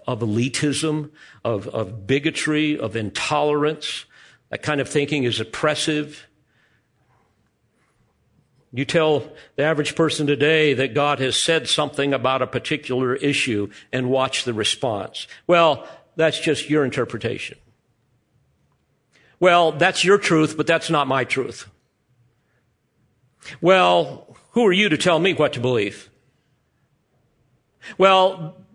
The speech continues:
the Bible is full of myths and superstitions, so I can't believe any of that silly stuff.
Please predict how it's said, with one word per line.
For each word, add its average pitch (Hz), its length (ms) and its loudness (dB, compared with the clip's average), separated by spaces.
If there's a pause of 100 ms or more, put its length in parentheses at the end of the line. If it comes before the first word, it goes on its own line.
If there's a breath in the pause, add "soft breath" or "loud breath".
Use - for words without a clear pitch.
(100)
the 151 220 2
Bible 170 640 6
is 151 260 2
full 180 380 2
of 123 180 0
myths 160 460 2
and 139 120 -2
superstitions, 131 800 -2
so 139 80 -2
I 139 60 -2
can't 120 240 -4
believe 104 260 -2
any 98 120 -6
of 95 100 -6
that - 180 -6
silly 107 280 -8
stuff. - 340 -10